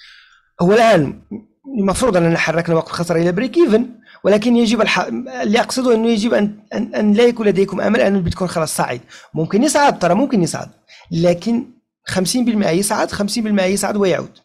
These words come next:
لكسر القاع قبل الصعود. لذلك يجب أن نكون نحن في هذا الصعود، أكيد يجب أن نكون في هذا الصعود، لأنه ممكن هذا الصعود إذا كان، لاحظوا معي، إذا كان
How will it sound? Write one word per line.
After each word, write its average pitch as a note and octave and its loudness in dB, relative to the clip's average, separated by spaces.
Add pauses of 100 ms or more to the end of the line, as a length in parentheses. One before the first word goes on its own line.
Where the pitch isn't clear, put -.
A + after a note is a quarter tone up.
(140)
لكسر E3+ -4
القاع D#3 -4
قبل D#3 -6
الصعود. - -16 (140)
لذلك A3+ 2 (340)
يجب C#4 4
أن A#3+ 4
نكون C4 2
نحن B3 2
في A3+ 2
هذا F#3 0
الصعود، D3+ -2
أكيد - 2 (540)
يجب E4 2
أن G4 4
نكون C4 2
في B3+ -2
هذا F3 4
الصعود، G3+ -4 (720)
لأنه E3+ 2
ممكن A#3+ 2
هذا F#3 2
الصعود A3+ -2 (840)
إذا F3+ 2
كان، F#3 0 (540)
لاحظوا C#3+ -6
معي، A#2+ -6
إذا D3+ -8
كان C#3 -2